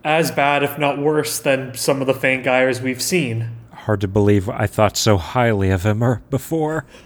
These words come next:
Speaker 1: Well, all we had of him before is that he lived in Wataru's dragon castle and wore a nice suit.
Speaker 2: Either way, my episode rating is probably my highest yet, nine out of ten. This episode was good. We got some emotionally affecting moments between Wataru and Kengo,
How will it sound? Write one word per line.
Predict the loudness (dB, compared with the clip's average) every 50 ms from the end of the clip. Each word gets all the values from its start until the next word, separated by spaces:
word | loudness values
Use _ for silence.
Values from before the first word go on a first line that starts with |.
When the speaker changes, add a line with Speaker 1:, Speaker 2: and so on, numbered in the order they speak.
| -10 _
Speaker 1:
Well, | -2 -2 -2
all | -2 0 0 2 2
we | 4 2
had | 2 2 2 2 2
of | 0 0
him | 0 0
before | 0 0 0 0 0 2 2 2 2
is | 2 2
that | 2 0 0 0 0
he | 0 0
lived | 0 2 2 2 2 2 2 0
in | 0 0
Wataru's | 2 0 0 0 0 -2 -2 -2 -2 -2 -2
dragon | -2 0 0 2 2 0 -2 -4 -6
castle | -4 -2 0 0 0 0 -2 -2 0 0 0 0 -2 -4 -8 -6
and | -4 -4 -2 -2 0
wore | 0 0 2 0 0
a |
nice | 0 0 0 0 0 -2
suit. | -4 -2 -4 -4 -4 -6 -8 -10 -16 -20 -20 _ -16 _
Speaker 2:
Either | -2 0 0 2 2 2
way, | 2 2 2 2 4 4 2 2
my | 2 2 2 2
episode | 2 0 -2 -4 -4 0 0 0 0 2
rating | 2 2 2 2 2 2 0 0 -2 -2 -4
is | -4 -4 -4 -4 -4 -6
probably | -8 -8 -6 -4 0 0 0 0 0 -2
my | 0 0 0 2
highest | 2 2 2 2 0 0 0 0 -2 -2 0
yet, | 0 2 2 2 0 -2 -4 -6
nine | -2 0 2 2 2 2
out | 2 0 0 0
of | -2 -6
ten. | -8 -4 -2 0 0 0 0 0 -4 -6 -10 -12 -18 -20 -20 -20 -12 -8
This | -6 -4 -4
episode | -4 -4 -4 -2 0 2 2 2 2
was | 0 -2 -2 -2
good. | -2 0 2 4 4 4 4 2 0 -2 -4 -4
We | -4 0
got | 0 0 0 0
some | 0 0 0 0 -2 -2 -6 -6
emotionally | -4 -2 0 2 2 2 0 0 0 0 0 0
affecting | 0 0 0 0 0 0 0 -2 -2 0 0
moments | 0 2 2 2 0 0 -2 -2 -4 -4 -6
between | -6 -8 -8 -4 -2 0 0 0 0
Wataru | 0 0 0 0 0 0 2 2 4 2 2 0
and | -2 -6 -8
Kengo, | -6 -4 -4 -2 -2 -2 -2 -2 -2 -2 -6